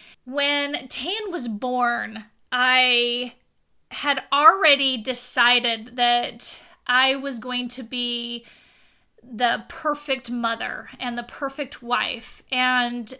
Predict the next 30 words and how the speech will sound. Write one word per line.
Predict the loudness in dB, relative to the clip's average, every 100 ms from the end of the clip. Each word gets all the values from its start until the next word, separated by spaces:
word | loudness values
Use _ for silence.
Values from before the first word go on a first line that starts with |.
| -10
in | -10 -4
order | -2 -2 -2
to | -4
see | -2 -2 -2
my | 0 2 0
value, | 0 0 0 -2 -4 -6 -8 -12 -20 -20 -20 -4
I | 2 2
knew | 2 -2 -2 0
that | 0 0 2
I | 4 4 4 2 -2 -8 -14 -12
had | -8 0 2 4 0
an | -2
idea | 0 0 0 -2 0 2 2
of | 0 -2 -2
what | -4 -4
perfection | -8 -6 -6 -6 -6 -8
looked | -8 -6
like. | -6 -4 -6
And | -8
Tayan | -8 -6 -6 -6
was | -4
the | -6 -6
perfect | -10 -4 -4 -4 -6 -6 -10 -12 -20 -20 -20 _ _ _ _ _ _ -6
daughter | 0 4 6 4 2 -2 -6 -8 -4
to | -2 0 -2 -4
play | -2 0 2
right | 2 0 0
into | -4 -4 -4
my | -2
story. | -2 -2 -4 -6